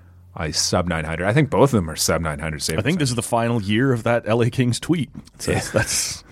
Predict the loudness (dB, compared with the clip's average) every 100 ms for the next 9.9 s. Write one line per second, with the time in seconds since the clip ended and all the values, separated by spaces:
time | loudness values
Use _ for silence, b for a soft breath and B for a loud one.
0 | -20 -20 -4 -2 2 2 2 2 2 2
1 | 2 2 4 4 2 2 0 -4 -6 -8
2 | B B _ 0 2 2 2 4 4 2
3 | -8 B B 0 4 6 6 4 4 6
4 | 6 4 2 0 2 4 4 2 2 2
5 | 2 2 2 2 2 2 2 0 -2 0
6 | 2 4 6 6 4 4 2 2 2 -2
7 | -4 -10 -2 0 2 2 2 -2 -4 0
8 | 0 0 2 6 6 6 2 4 4 4
9 | 4 4 4 4 2 2 0 -2